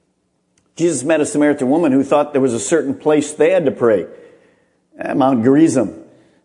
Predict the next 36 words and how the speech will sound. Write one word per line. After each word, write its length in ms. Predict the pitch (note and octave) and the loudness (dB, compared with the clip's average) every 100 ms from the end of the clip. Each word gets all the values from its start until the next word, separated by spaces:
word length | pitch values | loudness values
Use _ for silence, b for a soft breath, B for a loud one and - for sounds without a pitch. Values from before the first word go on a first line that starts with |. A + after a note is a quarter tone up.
| b | b
Jerusalem's 640 | A#2 A#2+ D3 D3+ C#3 B2 A#2+ | -6 0 0 2 0 0 0
where, 220 | B2 B2+ | -2 -2
the 500 | C3+ - - A#2+ A2+ | -6 -10 -8 -4 -2
Jews 300 | C3 D#3 C3+ | 2 2 0
were 100 | B2 | -2
praying 340 | C3+ C3+ C#3 | 0 0 0
in 280 | B2 A2+ - G2+ | -2 -6 -14 -4
Jerusalem 440 | B2+ E3 E3+ C3+ | 0 0 0 -2
here. 340 | A#2 G#2 - - | 0 -2 -4 -12
Well, 100 | A#2 | -4
look 100 | C#3 | -2
what 120 | B2 A#2 | -2 -2
Jesus 320 | B2+ A#2+ - | -2 -2 -4
declares. 520 | C3+ C3 A#2 G#2 - | -4 0 0 0 -4
"Believe 400 | - B2 D3 E3 | -4 2 2 4
me, 160 | E3 D#3+ | 2 2
woman, 400 | B2+ C3 D#3+ - - _ _ _ _ | 2 0 -2 -8 -20 _ _ _ _
a 60 | - | -4
time 280 | E3 F3 | 0 2
is 140 | C#3+ - | 0 0
coming 340 | E3 F3 F3 | -2 0 0
when 140 | D3 D3 | 2 4
you 120 | D3 | 2
will 160 | B2 | 2
worship 380 | B2 D#3+ D#3+ D3 | 2 0 0 -4
the 80 | C3 | -6
Father 380 | - C#3+ D3 B2+ | -2 0 0 2
neither 320 | C#3+ E3 D3 | 2 2 0
on 160 | C3+ C3+ | 0 0
this 180 | B2 | -2
mountain," 640 | A#2+ C#3 E3+ E3 A2 E3 - _ - | -2 -2 -2 -4 -8 -12 -14 _ -14
Mount 220 | A#2 G2 | -10 -2
Gerizim, 480 | A#2+ A#2+ A#2+ D3+ - _ _ _ _ - | 0 0 -4 -10 -14 _ _ _ _ -2
"nor 380 | E3 G3 A3+ | 2 2 2
in 120 | G#3+ D3+ | 0 0
Jerusalem. 580 | D3 C#3+ - A2 F#2+ | 0 0 -2 -6 -6